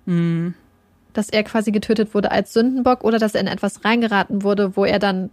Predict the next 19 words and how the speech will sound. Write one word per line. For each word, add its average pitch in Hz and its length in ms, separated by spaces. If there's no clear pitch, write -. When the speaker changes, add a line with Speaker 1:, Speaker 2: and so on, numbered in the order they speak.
Speaker 2:
vielleicht 190 320
als - 240
Zeuge 196 580
dann 175 240
ausgeschaltet 190 720
werden 185 200
Speaker 1:
Mhm. 180 40
Speaker 2:
musste. 208 340
Und 185 140
dann 185 100
hat 185 100
man 185 120
gedacht, 180 240
hey, 196 140
wenn 190 120
wir 185 60
den 180 120
Zeugen 190 300
ausschalten, 190 480